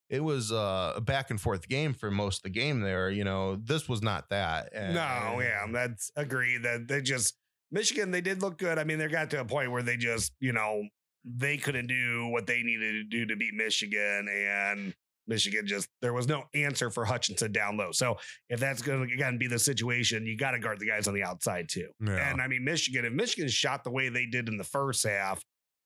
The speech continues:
Speaker 2: in the second half, they would have won by a hell of a lot more
Speaker 1: Yeah,
Speaker 2: than
Speaker 1: exactly.
Speaker 2: Ohio State.
Speaker 1: That's true too. And, um,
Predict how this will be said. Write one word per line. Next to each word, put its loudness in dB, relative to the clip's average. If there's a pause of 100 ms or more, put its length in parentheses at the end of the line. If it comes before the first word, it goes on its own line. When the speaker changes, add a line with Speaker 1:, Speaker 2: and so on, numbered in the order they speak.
Speaker 2:
in 0
the -2
second 0
half, 0 (320)
they 0
would 0
have -2
won 0
by 2
a 0
hell 0
of -2
a 0
lot -2
more 2
Speaker 1:
Yeah, 2
Speaker 2:
than 0
Speaker 1:
exactly. 0
Speaker 2:
Ohio -
State. 0
Speaker 1:
That's 0
true -2
too. 0
And, 0
um, -2